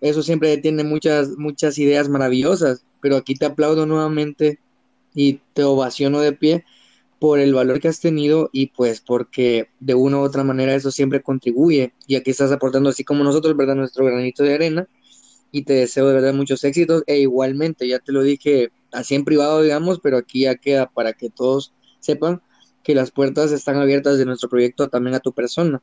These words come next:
Cuando quieras presentar un tema, te lo he dicho, las puertas de puerta en puerta para que entres, es tu casa y ni dudes que vamos, primero Dios,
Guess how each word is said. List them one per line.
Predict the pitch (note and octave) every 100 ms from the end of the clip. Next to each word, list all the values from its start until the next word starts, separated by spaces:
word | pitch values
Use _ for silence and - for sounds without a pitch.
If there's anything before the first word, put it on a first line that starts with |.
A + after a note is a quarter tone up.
| _
Cuando | - B2 A#2+ A#2+
quieras | B2+ B2+ C#3
presentar | C#3 C#3 C3+
un | C#3
tema, | C#3 D3 D#3 E3 _ -
te | C#3
lo | C#3
he |
dicho, | C3+ C#3 D#3+ D#3+ D#3 _ _ -
las | C3+ A#2+
puertas | - C#3+ C#3 D3
de | C#3 C3+
puerta | C3+ C3+
en | D3 C#3
puerta | D3 - D#3+
para | - C3
que | B2+ C3
entres, | C3+ D3 D#3
es | C#3 C3
tu | D3
casa | - D3 D#3 G#3+ - _ - - - - _ -
y | D#3
ni | D3+
dudes | C#3 D#3 D3+
que | D3
vamos, | C#3+ D3 D3 -
primero | C#3 C#3 C#3 C#3
Dios, | C#3 D3+ -